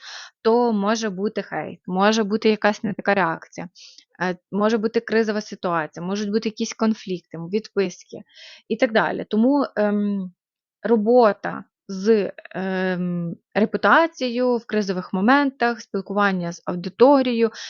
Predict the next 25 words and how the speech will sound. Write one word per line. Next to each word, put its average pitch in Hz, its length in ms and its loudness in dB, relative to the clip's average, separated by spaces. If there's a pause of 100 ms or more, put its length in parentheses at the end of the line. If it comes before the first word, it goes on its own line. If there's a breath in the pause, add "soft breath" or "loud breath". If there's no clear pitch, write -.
(180 loud breath)
підготовка 220 640 4
людей 196 380 2
до 185 140 -2
того, 185 260 -2
що - 120 -12
ти 190 80 -6
їм 190 120 -2
щось 185 260 -8
будеш 180 240 -2
пр-, - 320 -14
е, 180 140 2
продавати, 202 760 2 (280 loud breath)
нативний 214 680 2
прогрів. 226 680 0 (380 soft breath)
Також 226 380 4
у - 20 -8
мене 196 240 -2
є 190 280 -2
гайди, 262 560 4 (260 loud breath)
як 220 220 4
оформити 190 960 -2
профіль 277 580 2 (140)
під 240 340 -4
продаж 214 600 0 (120)
продуктів, 208 600 -2